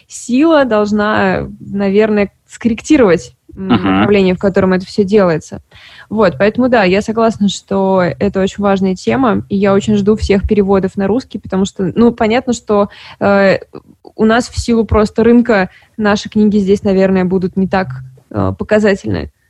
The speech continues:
Speaker 2: М, ну да, но я надеюсь, что они тоже станут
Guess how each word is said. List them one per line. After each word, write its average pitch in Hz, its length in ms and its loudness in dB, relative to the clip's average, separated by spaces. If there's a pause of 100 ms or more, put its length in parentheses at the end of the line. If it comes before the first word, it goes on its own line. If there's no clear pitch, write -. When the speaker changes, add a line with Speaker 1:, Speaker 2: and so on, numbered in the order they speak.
(2250)
Speaker 2:
М, 123 440 -2
ну 139 120 2
да, 104 200 2
но 110 240 -2
я 110 160 -2
надеюсь, 110 280 -2
что - 140 -8
они 107 120 -4
тоже 101 240 -6
станут 98 400 -6